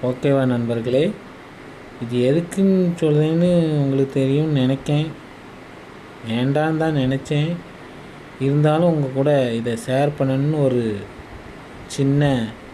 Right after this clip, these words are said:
ஆசை. அதனால உங்க கூட ஷேர் பண்ணியிருக்கேன். இந்த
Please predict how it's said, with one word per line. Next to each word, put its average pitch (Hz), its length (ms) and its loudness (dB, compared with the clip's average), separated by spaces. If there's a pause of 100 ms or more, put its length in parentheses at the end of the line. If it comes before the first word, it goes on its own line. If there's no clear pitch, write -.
(580)
ஆசை. 135 260 0 (920)
அதனால 120 420 2
உங்க 127 260 0
கூட 131 140 2 (300)
ஷேர் 123 320 -2
பண்ணியிருக்கேன். 120 560 0 (1120)
இந்த 123 120 0